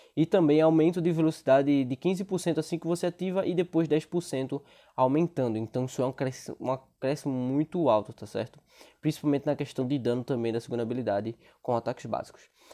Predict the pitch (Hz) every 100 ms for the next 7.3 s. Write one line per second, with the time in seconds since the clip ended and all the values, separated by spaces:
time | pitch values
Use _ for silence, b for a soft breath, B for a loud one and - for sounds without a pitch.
0 | b 269 277 214 214 214 208 208 214 185
1 | 180 180 180 180 170 165 170 - 156 156
2 | 151 156 - 160 175 175 156 165 208 240
3 | _ 147 147 - 120 120 117 151 247 160
4 | 151 180 190 190 - 143 151 156 139 135
5 | - 147 156 127 139 151 135 - 135 -
6 | 151 - 196 165 147 147 143 - 139 117
7 | 120 -